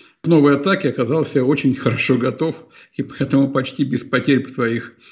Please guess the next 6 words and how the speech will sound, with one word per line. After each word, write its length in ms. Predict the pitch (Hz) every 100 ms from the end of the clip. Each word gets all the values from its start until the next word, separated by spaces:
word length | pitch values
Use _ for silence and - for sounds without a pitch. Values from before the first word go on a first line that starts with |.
| - - -
позиций 420 | 123 120 139 120
перешёл 460 | - 110 101 131
просто 300 | - 117 -
на 100 | 107
другую 240 | 101 101 107
платформу. 600 | 120 98 - 95 -